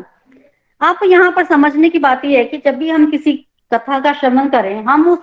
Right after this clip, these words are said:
कथा की जो, जिसको, जिसको वो कथ-, मतलब जो वो कथा सुना रहे हैं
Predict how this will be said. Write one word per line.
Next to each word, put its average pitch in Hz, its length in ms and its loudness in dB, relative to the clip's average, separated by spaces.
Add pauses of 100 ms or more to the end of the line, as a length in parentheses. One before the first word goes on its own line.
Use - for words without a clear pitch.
(100)
कथा 285 260 0
की 302 520 -6 (280)
जो, 294 520 2
जिसको, 330 720 -2 (400)
जिसको 285 500 -6
वो 403 120 2
कथ-, - 500 -6
मतलब 269 220 -2
जो 320 220 2
वो 403 100 0
कथा 339 300 0
सुना 294 300 4
रहे 311 160 -2
हैं 233 380 -6